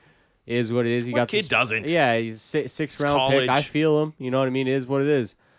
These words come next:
Speaker 1: Uh, he is, I think, a phenomenal talent. He's gonna come into a really good locker room. Uh, he's gonna be around other, you know, ro-, like, him and Barrymore can be, like,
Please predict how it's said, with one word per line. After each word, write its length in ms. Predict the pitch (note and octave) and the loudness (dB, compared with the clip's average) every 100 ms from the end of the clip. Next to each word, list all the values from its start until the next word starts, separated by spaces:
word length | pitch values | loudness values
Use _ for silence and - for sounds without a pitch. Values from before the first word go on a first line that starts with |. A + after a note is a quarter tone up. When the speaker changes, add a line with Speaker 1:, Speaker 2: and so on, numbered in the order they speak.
| _ _ | _ _
Speaker 1:
Uh, 360 | A#2+ B2 A#2 A2+ | 2 4 4 0
he 640 | - B2+ D3 D3+ D#3+ D#3 - _ _ _ _ | -8 -4 -2 0 -2 -4 -10 _ _ _ _
is, 300 | C#3 C3 C3+ - _ | -2 -2 -4 -10 _
I 140 | A#2 A#2+ | -2 -2
think, 280 | D3+ C3 | -2 -4
a 80 | A#2+ | -6
phenomenal 640 | G#2 A#2 A2 A2 B2+ C#3 C3 | -6 -6 -4 -2 -2 -2 -2
talent. 460 | B2+ A#2+ B2+ C3+ | -2 0 0 0
He's 100 | B2 | -4
gonna 140 | A2+ B2 | -4 -4
come 200 | B2+ B2 | -4 -4
into 200 | A#2+ A#2+ | -2 -2
a 40 | |
really 360 | G#2 A2 B2 B2+ | -2 0 0 2
good 240 | C3 B2 | 0 0
locker 320 | A#2+ A#2 - | 2 0 0
room. 320 | A#2+ A#2+ A#2+ A#2 _ _ _ _ | -4 -2 -4 -8 _ _ _ _
Uh, 220 | A2+ A2 | -2 -2
he's 220 | G2 A#2 | -2 -4
gonna 180 | A2+ B2+ | -2 -4
be 140 | A#2 A#2+ | -2 -2
around 440 | A2 A2 C3+ C3+ | 0 0 2 2
other, 440 | A2 A#2+ C3 B2+ A2 A2 | 0 0 2 0 -2 -8
you 100 | C3 | -4
know, 140 | A#2+ A2+ | -2 -2
ro-, 240 | G#2+ B2+ | 0 -2
like, 300 | B2+ B2+ A#2+ | -2 -4 -4
him 160 | D3 D3 | -2 -2
and 80 | |
Barrymore 480 | B2+ C#3+ D3+ B2+ B2 | 2 2 2 0 0
can 180 | - A2+ | -2 -6
be, 160 | A#2 A#2 | -4 -2
like, 180 | G#2+ | -4